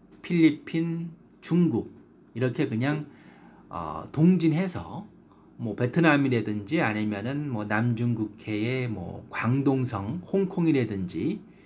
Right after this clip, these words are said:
하이난다 어쪽, 요쪽으로 갈 것이다 라고 봐야겠죠.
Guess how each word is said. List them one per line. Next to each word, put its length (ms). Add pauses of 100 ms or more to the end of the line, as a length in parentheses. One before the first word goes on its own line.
(220)
하이난다 600
어쪽, 600 (920)
요쪽으로 840
갈 220
것이다 500
라고 160
봐야겠죠. 720